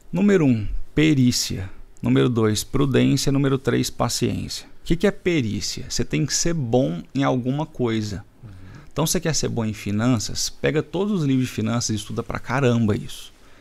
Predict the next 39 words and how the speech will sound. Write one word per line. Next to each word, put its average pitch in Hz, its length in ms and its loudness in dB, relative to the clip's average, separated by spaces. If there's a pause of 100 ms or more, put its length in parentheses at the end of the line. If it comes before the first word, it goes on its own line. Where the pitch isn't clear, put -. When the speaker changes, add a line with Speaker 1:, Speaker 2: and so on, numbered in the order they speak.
(200)
Speaker 1:
Você 127 140 -4
quer 156 100 0
ser 165 140 2
bom 151 160 0
em 147 40 -2
networking, 113 640 -2
você - 100 -4
quer - 120 -2
ser - 160 -2
bom 123 100 -2
em 123 60 0
franquia, 110 500 -4
você 104 140 -6
quer 123 120 0
bom 131 440 2
em 123 160 4
eutagogia, 123 680 0
pedagogia, 120 840 0 (200)
não 147 140 0
importa. 113 580 0 (440)
Estuda 165 440 -2
muito 135 480 2
isso. - 260 -10
Tem 123 140 0
gente 131 200 0
que - 60 -6
não 143 80 0
se 135 140 -8
preocupa 131 360 -4
com 135 140 -4
formação 123 640 -2
hoje 117 220 2
em 139 80 2
dia. 104 280 0 (520)
Eu 117 80 4
me 123 100 6
preocupo - 500 8
com 117 140 -2
formação. 104 640 -4